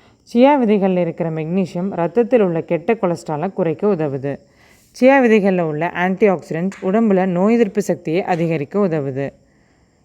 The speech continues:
சியா விதைகள் உள்ள சத்துக்கள் சரும ஆரோக்கியத்திற்கு பெரிதளவுல உதவி செய்யுது. சருமத்தை பளபளப்பா வச்சுக்கவும், சருமத்தை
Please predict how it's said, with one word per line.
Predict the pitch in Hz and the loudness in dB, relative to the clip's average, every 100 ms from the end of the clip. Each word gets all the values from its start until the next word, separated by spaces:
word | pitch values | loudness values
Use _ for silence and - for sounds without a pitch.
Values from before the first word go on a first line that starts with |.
| _ _ - | _ _ 2
சியா | 269 294 | 6 6
விதைகள் | 254 226 214 185 | 6 6 4 2
உள்ள | 175 170 | 0 -2
சத்துக்கள் | 185 151 185 185 190 208 | -4 -2 -2 0 -2 0
சரும | 196 196 247 269 | 0 2 0 2
ஆரோக்கியத்திற்கு | 180 185 175 165 135 135 220 208 | 2 4 2 -2 -4 -4 -2 0
பெரிதளவுல | 185 190 180 147 147 | 0 2 0 -2 -4
உதவி | 208 190 165 156 160 | -4 -2 -2 -2 -4
செய்யுது. | 147 131 139 - _ _ - | -4 -4 -10 -12 _ _ 0
சருமத்தை | 220 226 262 220 240 202 | 4 6 4 2 0 2
பளபளப்பா | 185 190 208 202 202 | 2 4 2 2 0
வச்சுக்கவும், | 160 - 156 156 156 185 - | 0 -6 -6 -4 -6 -8 -2
சருமத்தை | 190 208 214 170 165 185 | 0 2 0 0 -2 -2